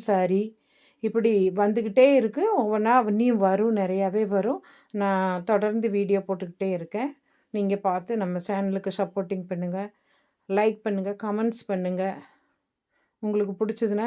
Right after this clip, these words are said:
ஷேர் பண்ணுங்க. பக்கத்துல இருக்கிறவங்க எல்லாருமே வந்து உங்களுக்கு ஷாப்புக்கு விசிட்டிங்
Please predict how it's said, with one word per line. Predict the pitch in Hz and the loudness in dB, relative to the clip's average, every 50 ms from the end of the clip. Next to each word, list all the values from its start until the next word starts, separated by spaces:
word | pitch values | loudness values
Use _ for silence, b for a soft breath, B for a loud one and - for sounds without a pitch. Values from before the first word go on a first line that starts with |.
| 226 - | -4 -4
ஷேர் | - 190 175 180 196 - _ | -4 -2 -2 -2 -4 -4 _
பண்ணுங்க. | - 185 180 180 175 170 175 180 180 175 - _ _ _ _ _ _ _ _ _ _ _ _ _ _ _ _ _ _ _ _ _ _ - | -6 -4 -2 -2 -2 -2 -2 -4 -6 -10 -16 _ _ _ _ _ _ _ _ _ _ _ _ _ _ _ _ _ _ _ _ _ _ -4
பக்கத்துல | 202 202 254 254 254 277 254 240 214 | -2 0 0 2 2 4 4 4 4
இருக்கிறவங்க | 202 214 202 202 214 202 202 190 190 196 226 233 208 185 | 4 2 2 2 2 4 4 4 4 2 2 4 2 2
எல்லாருமே | 180 185 190 190 190 180 185 190 202 214 208 190 | 2 2 2 2 2 2 0 0 0 0 0 0
வந்து | 180 180 180 233 240 196 | -2 -2 -2 -2 -2 -2
உங்களுக்கு | 170 165 165 170 - 226 - | -2 -4 -4 -4 -4 -4 -2
ஷாப்புக்கு | - 196 165 165 175 175 _ 175 - 208 196 175 | -2 -4 -2 -2 -6 -8 _ -8 -6 -4 -2 -2
விசிட்டிங் | 185 180 180 - 220 202 - 208 196 | -2 -2 -2 -2 -4 -2 0 -2 -2